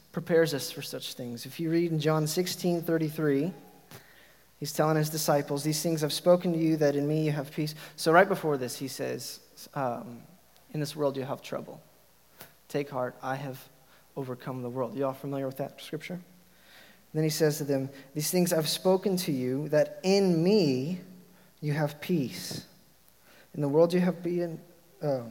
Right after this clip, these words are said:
in the world you have tribulation, tribulation, but be of good cheer.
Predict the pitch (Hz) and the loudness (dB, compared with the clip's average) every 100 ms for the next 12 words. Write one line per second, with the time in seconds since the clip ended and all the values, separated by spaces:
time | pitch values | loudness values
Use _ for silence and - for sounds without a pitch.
0 | 110 - - _ _ - - - 160 160 | -16 -20 -20 _ _ -20 -20 -4 0 4
1 | 165 175 165 160 156 - 156 147 131 131 | 6 6 4 0 -4 -4 0 0 0 -4
2 | - - 160 156 139 123 - 127 127 127 | -10 -6 -4 0 0 -2 -6 -8 -8 -6
3 | 139 135 131 - 127 123 | -4 -4 -4 -10 -10 -10